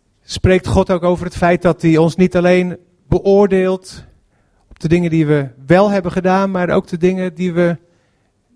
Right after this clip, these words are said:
hebben nagelaten te doen. Die hij van ons vraagt. En ik vind dat een, eh, verantwoordelijkheid, maar aan de andere kant ook een vreugde. Om te weten, wat zijn nou de dingen die God wil?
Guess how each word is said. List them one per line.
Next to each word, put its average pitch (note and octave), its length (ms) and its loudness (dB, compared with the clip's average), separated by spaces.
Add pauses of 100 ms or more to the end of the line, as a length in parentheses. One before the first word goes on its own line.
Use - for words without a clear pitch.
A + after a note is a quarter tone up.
(320)
hebben D3+ 260 -2
nagelaten D#3 680 -2
te C#3 120 -8
doen. B2+ 200 -4 (1040)
Die C#3 160 -6
hij D3+ 280 0
van C#3 180 -8
ons D#3 400 -10 (340)
vraagt. - 600 -10 (920)
En E3 120 -4
ik E3 80 0
vind - 200 -2
dat E3+ 220 -2
een, D#3 200 -2
eh, C#3 100 0
verantwoordelijkheid, F#3+ 840 0
maar F3+ 160 -8
aan F3 60 0
de F3+ 80 2
andere F#3+ 80 2
kant F#3+ 160 0
ook F#3+ 120 2
een F3 60 -2
vreugde. F#3 600 4 (720)
Om D#3+ 180 -4
te E3 120 -2
weten, G#3 400 2
wat G#3+ 180 -2
zijn B3 200 -2
nou C4 120 2
de G#3+ 60 -8
dingen G#3 240 0
die F3+ 120 0
God - 240 -2
wil? G3 360 -2